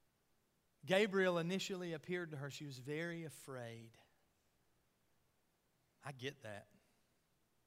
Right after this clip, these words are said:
I understand why she was afraid. I, I would be afraid by his appearance. I would also be afraid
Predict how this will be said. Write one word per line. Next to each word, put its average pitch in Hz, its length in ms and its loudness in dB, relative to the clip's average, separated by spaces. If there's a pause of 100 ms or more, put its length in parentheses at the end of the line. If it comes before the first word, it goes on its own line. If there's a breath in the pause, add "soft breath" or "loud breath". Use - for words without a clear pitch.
(400)
I 135 60 -8
understand 127 400 -8
why 131 120 -8
she 135 240 -4
was 117 180 -12
afraid. 139 420 -2
I, 147 180 4 (560 loud breath)
I 147 140 6
would 170 180 2
be 147 140 0
afraid 156 520 0 (520 soft breath)
by 147 140 -2
his 147 260 -2
appearance. 180 560 0
I 151 100 2
would 151 140 2
also 170 340 2
be 156 200 -4
afraid 165 600 0